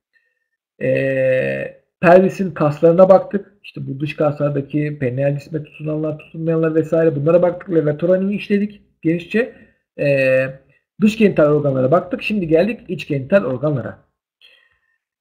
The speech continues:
İç genital organlar arkadaşlar ilki vajina. Yani vajina dış genital organ değil, iç genital organ.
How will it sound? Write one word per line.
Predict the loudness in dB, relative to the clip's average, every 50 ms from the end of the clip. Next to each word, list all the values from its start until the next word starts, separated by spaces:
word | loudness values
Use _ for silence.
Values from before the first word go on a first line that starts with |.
| _ _ -14 -12 -6 -4
İç | -4 -4 0 2
genital | 2 2 2 2 0 -2 0 6
organlar | 8 8 8 8 6 2 2 4 4
arkadaşlar | 4 4 4 2 -2 -2 2 2 2 2 2 -2 -10 _ _ _ _ _ _ _ _ _ _ _ _ _ _ _ _ _ _ _ 0
ilki | 2 2 2 2 2 4
vajina. | 6 6 6 4 2 -2 -4 -10 -14 _ _ 0
Yani | 2 2 4 4 4
vajina | 4 4 4 2 0 -2 -2
dış | -2 -2 0
genital | 0 0 2 4 4
organ | 6 6 4 2 2 2
değil, | 0 -2 -2 -4 -10
iç | -14 -10 -4
genital | -4 -4 -4 -4 -4 -6
organ. | -6 -6 -8 -12 -16 -20